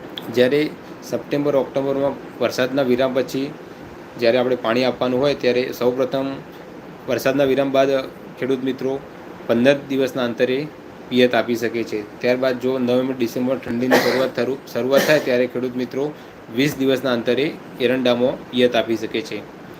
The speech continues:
હવે પિયત કેવી રીતે આપવું? તો ખેડૂત મિત્રો એક પાટલો છોડીને એક પાટલામાં પિયત આપશે તો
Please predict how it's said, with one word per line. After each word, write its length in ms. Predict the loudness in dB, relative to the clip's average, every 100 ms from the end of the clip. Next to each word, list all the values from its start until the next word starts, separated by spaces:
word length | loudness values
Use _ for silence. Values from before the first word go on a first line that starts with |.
| -18 -12 2
હવે 140 | 2
પિયત 360 | 4 4 4 4
કેવી 240 | 4 4
રીતે 260 | 4 2 0
આપવું? 300 | 2 -4 -4
તો 100 | -4
ખેડૂત 260 | -4 -4
મિત્રો 360 | -4 -4 -4 -2
એક 140 | 0
પાટલો 260 | 0 0 0
છોડીને 320 | 0 0 0
એક 120 | 0
પાટલામાં 360 | 0 0 0 2
પિયત 220 | 2 2
આપશે 300 | 2 2 -2
તો 300 | 0 -2 -4